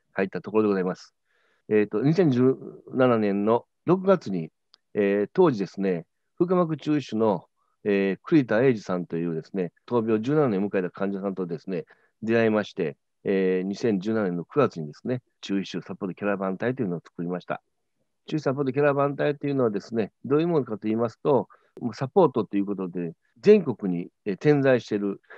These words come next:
中皮腫患者さんを元気づけていこうやないかということで、まあ、あの、最初のコンセプトはですね、あの、中-、全国の中皮腫の患者さんを励ましに行って、直接ですね、えー、全国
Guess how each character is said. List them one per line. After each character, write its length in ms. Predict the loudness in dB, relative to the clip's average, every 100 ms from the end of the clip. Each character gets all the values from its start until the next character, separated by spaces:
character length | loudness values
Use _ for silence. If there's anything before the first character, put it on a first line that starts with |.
| -20 _
中 200 | 0 0
皮 60 | 0
腫 60 | 0
患 140 | 2
者 160 | 2 0
さ 120 | -2
ん 120 | -2
を 280 | 0 0 -2
元 280 | 0 2 2
気 100 | -2
づ 140 | -4
け 120 | -2 -2
て 320 | 0 0 -2 _ _ _ -6
い 80 | 0
こ 100 | 4
う 40 |
や 40 | 4
な 100 | 4
い 60 |
か 120 | -2 -6
と 80 |
い 20 | -6
う 20 |
こ 60 |
と 100 | -2
で、 220 | 0 0 -2 _ -4
ま 280 | 2 2 0
あ、 80 | -2
あ 20 |
の、 400 | 0 0 0 -2
最 140 | -2 -2
初 100 | -2
の 100 | 0
コ 160 | 0
ン 80 | 0
セ 120 | -2
プ 120 | -6
ト 60 | 0
は 100 | 0
で 100 | -2
す 140 | -6
ね、 180 | -4 -4 -8 _ _ -2
あ 160 | 0
の、 440 | 0 0 -4 -6 -10 -4
中-、 160 | -2
全 220 | 0 0 0
国 120 | -2
の 80 | -4
中 160 | -6
皮 40 | -8
腫 40 |
の 60 | -6
患 140 | -6
者 100 | -6
さ 100 | -6
ん 80 | -4
を 200 | -4 -6 -4
励 180 | 2 2
ま 100 | 2
し 140 | 0
に 60 | -4
行 80 |
っ 40 | -2
て、 200 | -6 -8 _ _ _ _ _ -2
直 120 | -2
接 220 | 0 -2 -2
で 80 |
す 140 | -4 -4
ね、 100 | -6 0
え 140 | 0
ー、 80 | 2
全 200 | 2 0
国 200 | -2